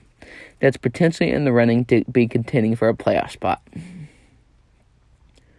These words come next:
But even then, even those teams that could sign you,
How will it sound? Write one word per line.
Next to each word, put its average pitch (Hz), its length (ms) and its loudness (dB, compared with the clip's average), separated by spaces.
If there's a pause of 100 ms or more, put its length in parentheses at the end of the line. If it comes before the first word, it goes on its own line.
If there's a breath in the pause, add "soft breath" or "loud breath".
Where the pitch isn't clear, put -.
(1500)
But 156 140 4
even 180 180 4
then, 170 300 4
even 151 340 2
those 139 160 2
teams 196 380 0
that 120 180 4
could 226 220 6
sign 139 300 6
you, 139 160 6